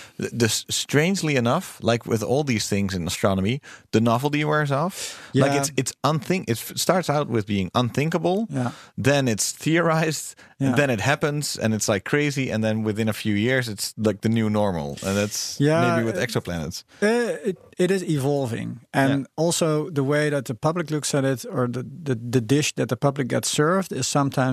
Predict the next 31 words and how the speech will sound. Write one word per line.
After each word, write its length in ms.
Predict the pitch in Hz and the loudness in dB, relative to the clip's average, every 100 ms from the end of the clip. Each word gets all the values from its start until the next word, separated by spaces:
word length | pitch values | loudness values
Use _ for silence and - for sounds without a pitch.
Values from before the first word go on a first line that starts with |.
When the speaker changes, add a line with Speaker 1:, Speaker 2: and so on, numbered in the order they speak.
| 120 | 0
Speaker 2:
different 440 | - 127 - 151 165 | -2 0 0 -2 -2
from 420 | - 117 120 123 | -4 -4 -2 -2
what 180 | 120 113 - | -2 -4 -10
the 280 | - - 135 | -4 0 0
researchers 880 | 120 127 143 - 117 - - - - - | 0 0 0 -2 -6 -4 -4 -4 -6 -6
are, 360 | - 123 123 123 | -2 0 0 -2
are 180 | 123 123 | -2 -2
doing. 460 | 110 151 127 135 | 2 2 2 -2
Uh, 120 | 135 120 | -2 -2
Speaker 1:
Mm-hmm. 120 | 113 - - - - - _ - | -2 -8 -16 -18 -20 -20 _ 0
Speaker 2:
and 300 | 127 131 - - | 2 2 -2 0
I, 400 | 160 190 185 - _ _ _ _ _ _ _ _ _ | 2 2 0 -4 _ _ _ _ _ _ _ _ _
look, 240 | 135 135 - _ _ _ _ - | 2 2 0 _ _ _ _ 2
with 180 | 139 - - | 2 2 0
planet 340 | 165 180 190 - | 2 2 0 0
discoveries, 680 | 151 - 139 117 127 127 | -2 2 0 2 0 0
the 100 | - | -4
first 300 | 127 170 175 | -2 2 2
one 100 | 170 | 2
was 100 | 147 | 2
in 100 | 135 | 2
ninety-five. 720 | 135 131 127 120 - 110 107 - - _ - _ - | 0 -2 -2 -6 -4 -4 -6 -10 -18 _ -20 _ 0
And 300 | 123 123 127 | 2 4 2
then 320 | 139 139 135 | 2 0 -2
after, 320 | 143 143 127 | 0 0 -2
so 120 | - 131 | -2 0
that 140 | 143 | 0
was 120 | 147 | 0
the 80 | 139 | -2
first 280 | - 131 - | 0 -2 0
planet. 380 | - - - | -4 -4 -10